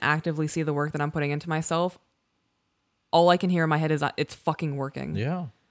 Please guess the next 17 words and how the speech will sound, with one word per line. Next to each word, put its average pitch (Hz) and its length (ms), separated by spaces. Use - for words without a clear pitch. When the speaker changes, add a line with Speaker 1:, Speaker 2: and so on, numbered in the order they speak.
Speaker 1:
Like, 143 300
that's 165 160
all 151 80
I 147 120
think. 147 320
"It's - 160
fucking 156 380
working." 147 400
Speaker 2:
Yep. 90 200
Speaker 1:
Even 165 200
if 180 120
there's 180 180
a 170 60
step 160 260
back 147 240
or 170 100
two, 208 500